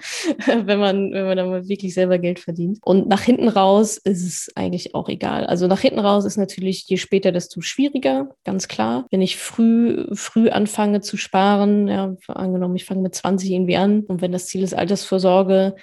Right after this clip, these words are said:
dann komme ich damit relativ wenig pro Monat Gespartem ganz gut dann hinten am Ende raus in meiner Rentenzeit. Wenn ich natürlich erst mit fünfzig anfange,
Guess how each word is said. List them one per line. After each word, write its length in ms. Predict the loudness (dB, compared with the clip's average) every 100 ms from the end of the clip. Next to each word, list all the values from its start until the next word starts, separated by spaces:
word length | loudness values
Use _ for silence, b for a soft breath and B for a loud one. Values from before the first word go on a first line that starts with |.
| B -12
dann 180 | -12 -2
komme 220 | 2 2
ich 80 | 2
damit 300 | 0 2 2
relativ 520 | 2 0 -4 -8 -2
wenig 720 | 2 2 4 2 0 -10 -14 -16 -16
pro 260 | -10 -4 0
Monat 460 | 2 2 2 -2
Gespartem 880 | -4 -6 -2 0 0 0 2 2 2
ganz 340 | 0 0 -2 -4
gut 320 | -4 -2 2
dann 220 | 2 4
hinten 420 | 2 0 0 0
am 160 | 0 0
Ende 240 | 0 0
raus 240 | 2 0 0
in 60 |
meiner 260 | -4 -4 -4
Rentenzeit. 540 | -6 -6 -8 -6 -6 -4
Wenn 240 | 2 4
ich 160 | 4 4
natürlich 500 | 0 2 2 2 0
erst 240 | -2 -2
mit 140 | -4 -4
fünfzig 440 | -2 -2 -4 -4
anfange, 760 | -2 -2 0 0 2 2 0